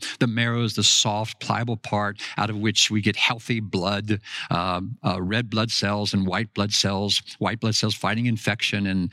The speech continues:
and red blood cells carrying our oxygen to the parts of the body. I can know elementary things like that. The Word of God, as a scalpel,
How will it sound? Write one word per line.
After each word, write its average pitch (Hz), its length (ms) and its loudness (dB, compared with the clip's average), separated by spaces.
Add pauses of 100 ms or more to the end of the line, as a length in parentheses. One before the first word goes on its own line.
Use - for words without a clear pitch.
(220)
and 98 280 0 (200)
red 120 240 0
blood 117 220 -2
cells 113 260 0
carrying 110 380 2
our 110 160 0
oxygen 107 520 -2
to 110 60 0
the 110 100 0
parts - 340 -2
of - 60 -6
the 110 80 4
body. 85 380 0
I 117 100 0
can 117 220 2
know 110 320 0 (140)
elementary 131 520 0
things 95 340 0
like 101 200 2
that. 82 380 -4 (1800)
The 143 80 2
Word 180 240 0
of 139 100 -6
God, 87 420 -2 (220)
as 120 120 2
a 110 60 0
scalpel, - 680 0